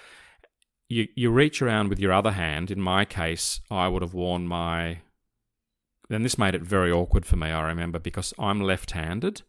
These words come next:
but I wore my pistol on my left side,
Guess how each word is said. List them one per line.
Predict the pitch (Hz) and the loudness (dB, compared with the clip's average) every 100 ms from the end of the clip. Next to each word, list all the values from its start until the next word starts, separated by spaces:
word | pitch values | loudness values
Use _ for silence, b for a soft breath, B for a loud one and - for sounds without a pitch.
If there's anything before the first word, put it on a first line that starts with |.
| _ _ _ _ _ _ _ | _ _ _ _ _ _ _
but | 98 92 | -2 2
I | 90 87 - - | 2 0 -4 -10
wore | 101 98 95 | -2 0 0
my | 90 85 | 0 -2
pistol | - 147 - - 76 69 - - _ _ _ - | 4 4 4 0 -4 -4 -12 -20 _ _ _ -6
on | 92 | -4
my | 87 85 | -2 -2
left | 85 90 85 - | 0 0 -2 -6
side, | - - 76 76 131 | -6 -6 -6 -6 -6